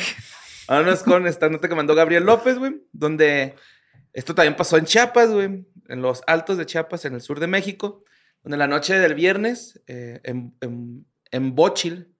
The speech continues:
Speaker 2: pues, los niños sufrieron ahí una,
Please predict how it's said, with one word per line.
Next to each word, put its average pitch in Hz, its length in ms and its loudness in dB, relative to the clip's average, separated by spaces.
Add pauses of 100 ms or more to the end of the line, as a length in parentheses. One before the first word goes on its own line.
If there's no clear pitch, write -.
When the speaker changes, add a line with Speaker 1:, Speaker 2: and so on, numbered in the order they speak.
(440)
Speaker 2:
pues, 139 180 -8
los 127 360 -6
niños 143 320 -2
sufrieron 143 440 -4
ahí 127 200 -4
una, 131 680 -8